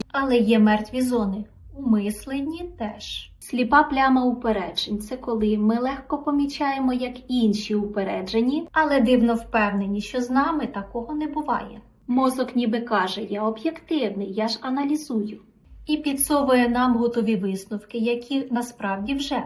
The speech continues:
пофарбовані нашими віруваннями. Я часто бачу, як під час розмови клієнт влучно розпізнає чужі помилки мислення. І при цьому абсолютно не помічає власних. У роботі я створюю той самий додатковий ракурс:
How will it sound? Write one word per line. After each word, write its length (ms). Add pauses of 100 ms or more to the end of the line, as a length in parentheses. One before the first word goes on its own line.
(100)
пофарбовані 880
нашими 580
віруваннями. 760 (340)
Я 160
часто 340
бачу, 380
як 200
під 120
час 260
розмови 460
клієнт 500
влучно 500
розпізнає 840
чужі 420
помилки 540
мислення. 640 (380)
І 100
при 220
цьому 520
абсолютно 800
не 120
помічає 600
власних. 640 (160)
У 120
роботі 840
я 240
створюю 600
той 160
самий 680
додатковий 760
ракурс: 680